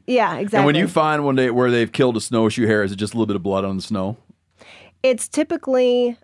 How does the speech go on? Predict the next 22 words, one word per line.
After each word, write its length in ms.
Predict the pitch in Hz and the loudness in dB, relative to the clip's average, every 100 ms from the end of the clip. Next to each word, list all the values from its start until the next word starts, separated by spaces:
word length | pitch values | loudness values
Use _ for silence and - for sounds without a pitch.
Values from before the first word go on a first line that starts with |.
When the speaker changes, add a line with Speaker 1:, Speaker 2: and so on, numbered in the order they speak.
| _ _ - | _ _ -6
Speaker 1:
uh, 60 | |
maybe 280 | 226 233 226 | -2 0 2
a 80 | 214 | 2
little 160 | 226 247 | 2 2
bit 140 | 269 | 0
of 80 | 220 | 0
blood, 480 | 220 208 208 226 247 _ _ - | 0 2 0 -2 -8 _ _ -6
a 120 | 208 | -6
piece 500 | - - 269 277 - | -4 -4 -2 -2 -2
of 160 | 240 208 | -2 0
the 120 | 202 | -2
hide 520 | 175 185 170 202 247 | -2 -2 0 0 -2
from 200 | - 214 | -2 0
their 180 | 190 185 | 0 -2
back, 520 | 165 - 180 240 262 | -4 -4 -2 -2 -2
and 100 | 220 | -4
you 60 | 196 | -2
can 140 | 208 | -4
often 320 | 190 196 190 | -4 -4 -6
see, 440 | 190 - 202 202 196 | -6 -6 -4 -2 -2
like, 300 | 190 175 180 | -2 -4 -4
um, 320 | 180 170 | -6 -6